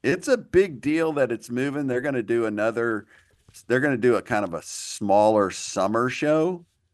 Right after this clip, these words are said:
here. And I don't know that it's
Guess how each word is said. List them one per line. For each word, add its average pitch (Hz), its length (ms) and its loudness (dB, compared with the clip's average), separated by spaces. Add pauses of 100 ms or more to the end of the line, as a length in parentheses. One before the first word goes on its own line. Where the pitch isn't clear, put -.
(380)
here. 156 540 -2 (540)
And 107 580 -2 (120)
I 110 140 -2
don't 117 220 -2
know 113 240 4
that 107 180 -2
it's - 320 -8